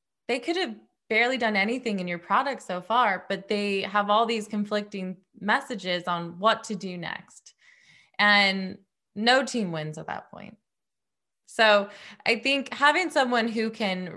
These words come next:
really take ownership of that whole experience, a lot of companies don't have a headcount dedicated toward this, but I think they do.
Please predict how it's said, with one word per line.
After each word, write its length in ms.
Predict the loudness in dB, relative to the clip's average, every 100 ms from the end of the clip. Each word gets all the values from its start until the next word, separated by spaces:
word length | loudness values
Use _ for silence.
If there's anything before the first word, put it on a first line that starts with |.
| -2
really 280 | 2 2
take 280 | 0 -4 -4
ownership 720 | -2 -2 -2 -4 -4 -4 -4 -8
of 360 | 0 0 0 0
that 180 | 2 0
whole 320 | 0 0 0
experience, 1040 | -4 -8 -12 -6 -2 -2 -2 -4 -6 -14 -20 -20 -20 _ _ _ _ _ -12
a 40 |
lot 320 | -2 2 2
of 80 | 0
companies 240 | 0 -2 0
don't 180 | -2
have 220 | -2 -2 -2
a 20 |
headcount 440 | -2 -2 -2 -2
dedicated 580 | -2 -4 -4 -6 -6 -6
toward 240 | -6 -6
this, 320 | -2 -2 -4 -6
but 160 | -4 -2
I 80 | -4
think 240 | -4 -6
they 100 | -8
do. 580 | -10 -12 -12 -10 -12 -16